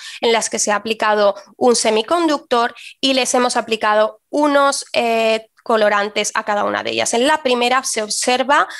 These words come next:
una aplicación de un colorante, la rodamina, de un color rosáceo, y se observa cómo en función del tiempo de iluminación vamos eliminando ese colorante y, por lo tanto, el material se está autolimpiando.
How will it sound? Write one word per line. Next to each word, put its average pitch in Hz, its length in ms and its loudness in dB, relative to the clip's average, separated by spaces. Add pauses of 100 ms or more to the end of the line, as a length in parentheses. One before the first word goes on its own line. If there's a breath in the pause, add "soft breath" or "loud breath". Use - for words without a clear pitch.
(200 loud breath)
una 247 220 2
aplicación 233 440 -2
de 226 60 2
un 220 60 -2
colorante, 214 640 0
la 214 120 0
rodamina, 208 500 2
de 294 60 2
un 247 60 0
color 208 240 0
rosáceo, 240 600 -2
y 254 60 -6
se 240 120 -4
observa 220 420 0
cómo 311 260 4
en 277 80 2
función 220 440 0
del 220 180 2
tiempo 208 380 0
de 233 80 2
iluminación 214 800 0
vamos 208 340 -2
eliminando 208 460 -2
ese 202 160 -4
colorante 196 480 0
y, - 20 0
por 233 140 -2
lo 214 100 2
tanto, 269 300 0
el 269 40 0
material 208 460 -2
se - 120 -2
está - 220 -2
autolimpiando. 190 920 -4